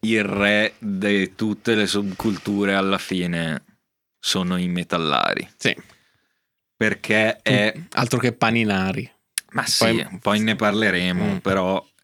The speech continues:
Speaker 1: i metallari secondo me sono quella sottocultura per eccellenza, perché è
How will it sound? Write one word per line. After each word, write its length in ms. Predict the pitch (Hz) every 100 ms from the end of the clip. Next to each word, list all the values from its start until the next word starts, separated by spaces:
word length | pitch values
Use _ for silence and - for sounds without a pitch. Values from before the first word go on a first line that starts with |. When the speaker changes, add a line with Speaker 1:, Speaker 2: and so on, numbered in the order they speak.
| _ _
Speaker 1:
i 100 | 101 101
metallari 760 | 104 101 117 110 98 92 95
secondo 320 | 104 95 101
me 200 | 95 95
sono 440 | - - 98 98 - -
quella 500 | - 101 101 98 98
sottocultura 760 | - 95 - 98 101 - 95 92
per 240 | - 98
eccellenza, 960 | 98 - - 101 98 92 90 87 - 92
perché 720 | - 92 - - 92 95 - -
è 320 | 95 101